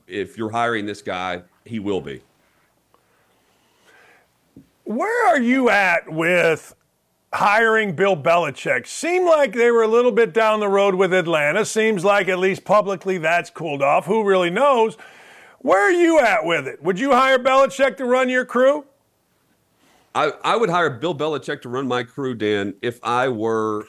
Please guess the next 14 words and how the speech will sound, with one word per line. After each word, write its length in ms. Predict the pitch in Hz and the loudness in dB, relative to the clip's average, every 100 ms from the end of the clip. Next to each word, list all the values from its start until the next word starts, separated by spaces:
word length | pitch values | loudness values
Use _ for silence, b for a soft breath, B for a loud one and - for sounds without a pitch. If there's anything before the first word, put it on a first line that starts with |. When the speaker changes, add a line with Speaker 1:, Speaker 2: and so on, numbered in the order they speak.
| _ _ _ _ _ _ _ | _ _ _ _ _ _ _
Speaker 1:
two 200 | - 190 | -12 -10
years, 580 | 156 147 131 110 - - - | -4 -2 -2 -4 -8 -14 -6
I 120 | 127 | -4
had 120 | 131 | -4
a 60 | 101 | -6
two-year 300 | 156 131 113 | -8 -8 -4
window. 360 | 107 82 71 _ _ _ _ _ _ _ _ _ _ _ 110 | -4 -6 -10 _ _ _ _ _ _ _ _ _ _ _ -4
And 540 | 113 113 110 107 - - | -2 0 -2 -4 -10 -10
I 80 | 113 | -4
had 140 | 117 | -4
the 60 | 101 | -6
quarterback 500 | 156 151 135 131 143 | -8 -6 -4 -6 -8
in 100 | 117 | -14
place. 640 | 123 120 117 120 - - | -8 -6 -4 -8 -14 -20